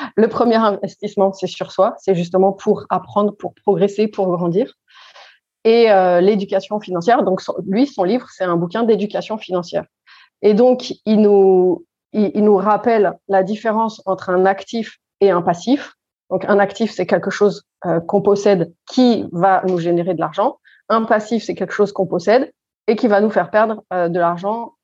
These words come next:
de plus en plus. Et donc, un même objet, par exemple, une voiture, peut être un passif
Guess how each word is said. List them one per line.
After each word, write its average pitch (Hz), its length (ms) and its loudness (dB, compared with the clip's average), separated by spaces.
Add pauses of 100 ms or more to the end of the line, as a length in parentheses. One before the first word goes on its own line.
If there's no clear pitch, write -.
(200)
de 180 160 -10
plus 190 160 -10
en 185 80 -2
plus. - 340 -16 (520)
Et 196 40 4
donc, 226 220 2
un 233 80 2
même 277 160 4
objet, 240 300 4
par 285 120 2
exemple, 170 320 0
une 202 140 0
voiture, 185 460 -2 (320)
peut - 80 0
être 202 280 0 (520)
un - 80 0
passif 240 420 0